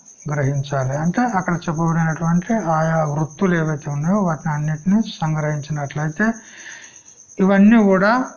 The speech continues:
సత్వగుణోద్భవములు, అంటే సత్వగుణం ద్వారా ఉత్పన్నమైనటువంటి వృత్తులు అని తెలుసుకోవాలి. ఇక రాజసిక వృత్తులు రజోగుణం ద్వారా ఉత్పన్నమైనటువంటి వృత్తులు ఎలా ఉంటాయి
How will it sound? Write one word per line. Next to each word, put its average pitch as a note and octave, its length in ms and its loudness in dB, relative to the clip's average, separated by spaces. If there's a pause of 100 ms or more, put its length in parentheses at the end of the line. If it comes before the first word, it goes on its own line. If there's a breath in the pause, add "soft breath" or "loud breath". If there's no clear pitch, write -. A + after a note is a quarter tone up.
(360)
సత్వగుణోద్భవములు, D#3 2000 2 (180)
అంటే A3+ 200 0
సత్వగుణం F3 920 0
ద్వారా E3 480 0 (100)
ఉత్పన్నమైనటువంటి E3 1000 -2
వృత్తులు C#3 840 -2
అని G#3+ 140 2
తెలుసుకోవాలి. A#2+ 680 -8 (760 loud breath)
ఇక G#3+ 420 4 (280)
రాజసిక F#3+ 640 2
వృత్తులు F#3+ 480 2
రజోగుణం G3 720 4
ద్వారా F#3+ 240 4
ఉత్పన్నమైనటువంటి F#3 880 2
వృత్తులు E3+ 420 0
ఎలా F3 200 4
ఉంటాయి E3 720 2